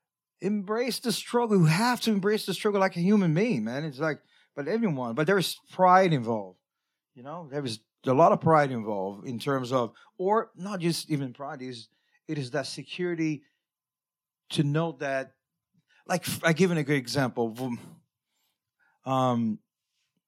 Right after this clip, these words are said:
there's a couple things in life that I know that even if I gonna lose, I know that I have the mental strain to continue. So how are you gonna be completely defeated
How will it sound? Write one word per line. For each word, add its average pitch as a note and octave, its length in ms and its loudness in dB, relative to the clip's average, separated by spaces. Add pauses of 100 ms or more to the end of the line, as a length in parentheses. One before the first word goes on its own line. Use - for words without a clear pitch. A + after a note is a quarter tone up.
(880)
there's D#3+ 200 2
a D#3+ 60 4
couple A3 240 2
things F3 260 2
in D3 120 2
life D3+ 260 0
that C#3+ 140 0
I C3+ 140 0
know D#3 760 -2 (220)
that C3 160 -12
even G3 240 -6
if D#3 180 -6
I B2+ 240 -4 (340)
gonna C3 220 -8
lose, B2 580 -4 (360)
I E3 140 -4
know F#3 340 -6
that E3 80 -6
I D#3+ 60 -2
have D3+ 280 -4
the B2+ 100 -6
mental C#3+ 640 -4
strain C3+ 720 -4 (960)
to F3 120 -4
continue. D3 680 -2 (1400)
So - 320 -8
how G#3+ 360 -8
are A3 40 -6
you G3 140 -6
gonna F3+ 200 -2
be F3+ 140 0
completely F3 460 0
defeated C#3+ 720 -2